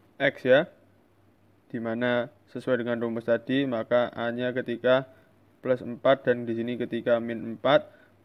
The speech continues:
lalu di sini B mewakili Y ya, akan menjadi adalah plus tiga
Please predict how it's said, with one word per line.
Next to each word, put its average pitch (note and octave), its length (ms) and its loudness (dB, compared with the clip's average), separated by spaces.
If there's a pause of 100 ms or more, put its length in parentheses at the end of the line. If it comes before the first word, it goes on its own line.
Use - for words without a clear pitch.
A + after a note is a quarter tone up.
(140)
lalu B2+ 400 2 (400)
di B2+ 80 -8
sini A#2+ 320 -4 (1040)
B C#3 240 4
mewakili B2+ 560 -2
Y B2 320 4
ya, A#2+ 160 4
akan A#2+ 200 -2
menjadi A2+ 360 -2
adalah A2+ 320 2
plus A#2 240 -4
tiga B2+ 480 2